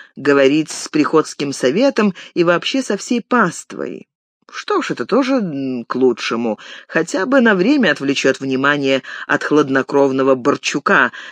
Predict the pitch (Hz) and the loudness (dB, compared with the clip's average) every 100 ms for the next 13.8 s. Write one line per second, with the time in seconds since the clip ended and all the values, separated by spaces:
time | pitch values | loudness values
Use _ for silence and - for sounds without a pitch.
0 | - 131 131 135 - 160 139 131 123 - | -6 -2 2 2 4 0 2 0 -4 -4
1 | 120 - - 233 269 254 - 127 - 123 | 0 0 0 -2 -2 -2 0 0 0 -2
2 | 127 - 156 190 247 302 349 - 233 139 | -2 -4 0 2 2 2 2 0 2 2
3 | 131 127 123 156 214 - - - 139 151 | 2 0 0 2 2 0 -18 -12 -6 -4
4 | - 117 135 131 127 139 139 120 120 104 | -2 -2 -2 -4 0 0 0 0 0 0
5 | 107 107 - _ - - 247 311 - 320 | 0 -4 -10 _ -12 -2 0 0 -6 -8
6 | 349 _ _ _ _ - 120 131 120 160 | -10 _ _ _ _ -18 -6 -4 -2 0
7 | 277 302 320 311 311 - - 170 170 214 | 0 0 -2 -4 -6 -6 -2 0 0 0
8 | 190 214 190 202 185 196 190 190 190 - | 0 -2 -2 -2 0 0 0 -2 -4 -10
9 | _ 127 135 135 143 143 139 - - _ | _ -6 -2 -2 -4 -6 -8 -10 -12 _
10 | _ _ _ _ _ _ _ _ _ _ | _ _ _ _ _ _ _ _ _ _
11 | _ _ _ _ _ _ _ _ _ _ | _ _ _ _ _ _ _ _ _ _
12 | _ - 185 220 339 320 330 262 302 320 | _ -2 0 2 2 2 0 2 2 4
13 | 254 370 294 156 135 131 120 | 4 4 4 2 2 2 0